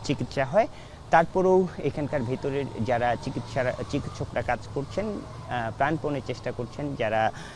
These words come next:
এখানে ভর্তি রয়েছেন তাদের, আহ, অবস্থার জন্য উন্নতি ঘটানো যায়। আমাদের কাছে যে তথ্য রয়েছে, এখানে চুয়াল্লিশ জন ভর্তি রয়েছে। চুয়াল্লিশ জনের মধ্যে, আহ, সবচেয়ে বেশি দগ্ধ হয়েছে পনেরোটি শিশু।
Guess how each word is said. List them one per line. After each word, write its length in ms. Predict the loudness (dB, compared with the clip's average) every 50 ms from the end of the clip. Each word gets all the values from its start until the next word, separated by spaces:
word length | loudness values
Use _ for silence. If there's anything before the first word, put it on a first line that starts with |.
| -12 -4 -2
এখানে 420 | -2 0 2 2 4 4 4 4 4 2 4 6
ভর্তি 280 | 6 6 8 6 6
রয়েছেন 400 | 6 6 6 4 4 4 4 4 4 0 -8 -8 2 6
তাদের, 400 | 6 6 8 8 6 6 6 2 -2 -6 -14 -14 -14 -6 2 4
আহ, 260 | 6 6 6 10 10
অবস্থার 500 | 10 12 12 10 8 8 8 8 8 8
জন্য 240 | 6 6 6 6 4
উন্নতি 500 | 4 4 4 2 4 4 4 4 4 2 -2 -8 -4 2
ঘটানো 400 | 4 6 6 6 6 6 6 4
যায়। 200 | 4 4 4 4 2 -2 -12 -12 -8 0 4
আমাদের 300 | 6 8 8 10 8 8
কাছে 260 | 8 8 6 6 6
যে 140 | 6 6 6 6
তথ্য 260 | 6 4 4 6 6 8
রয়েছে, 340 | 8 8 6 8 6 4
এখানে 240 | 6 6 4 2 2
চুয়াল্লিশ 480 | 2 4 4 6 6 6 6 4 4 4
জন 180 | 4 4 6
ভর্তি 320 | 6 6 4 6 6 4 6
রয়েছে। 260 | 6 6 6 6 4
চুয়াল্লিশ 400 | 8 8 8 10 10 8 8 8
জনের 260 | 6 6 8 6 6
মধ্যে, 580 | 8 6 6 6 6 8 10 10 12 12 10 8 4 0 -12 -12 -12 -8 0 4
আহ, 460 | 6 8 10 10 8 8 6 4 2
সবচেয়ে 480 | 6 8 8 8 8 6 4 6 6 8
বেশি 380 | 10 10 10 10 10 8 8
দগ্ধ 300 | 8 8 6 6 4 0
হয়েছে 320 | 2 2 2 2 0 0 2
পনেরোটি 480 | 2 2 4 4 4 2 2 2 0
শিশু। 500 | 0 2 2 2 2 4 6 6 6 6